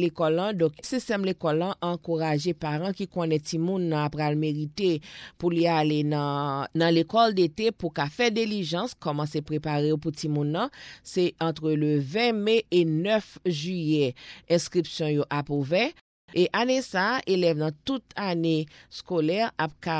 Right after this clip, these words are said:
patisipe nan opòtinite ke yo bay sou entènèt,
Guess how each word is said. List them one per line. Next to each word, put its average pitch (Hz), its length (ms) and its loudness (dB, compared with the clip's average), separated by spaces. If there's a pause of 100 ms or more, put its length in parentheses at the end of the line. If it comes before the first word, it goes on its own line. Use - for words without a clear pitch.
patisipe 170 720 -4
nan 160 320 -2
opòtinite 151 880 -4
ke 151 140 -4
yo 147 100 0
bay 139 160 -2
sou 233 320 -6
entènèt, 170 800 -2